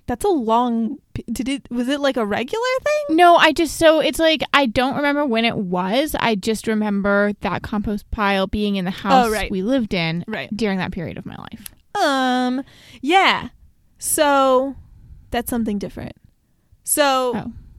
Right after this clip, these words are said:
Speaker 2: Oh.
Speaker 1: we had an episode about worms, and we talked a little bit about vermicomposting. So you can vermicompost,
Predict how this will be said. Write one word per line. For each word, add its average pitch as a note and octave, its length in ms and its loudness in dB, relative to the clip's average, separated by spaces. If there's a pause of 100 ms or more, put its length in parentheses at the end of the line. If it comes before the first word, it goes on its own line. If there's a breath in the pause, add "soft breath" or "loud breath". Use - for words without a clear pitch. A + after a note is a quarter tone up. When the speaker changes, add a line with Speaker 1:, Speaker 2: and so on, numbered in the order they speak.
(140)
Speaker 2:
Oh. D#4 60 -6
Speaker 1:
we D4+ 220 0
had D#4+ 160 0
an F#4 80 2
episode D#4+ 240 -6
about D4 220 -4
worms, A3 300 -4
and A3+ 80 -6
we A#3 80 -4
talked B3+ 220 -10
a C4 40 -8
little A#3+ 160 -4
bit A#3 100 -6
about A#3 180 -6
vermicomposting. G#3 920 -6
So B3 100 -6
you A#3+ 100 -2
can E4 300 -2
vermicompost, A3+ 920 -6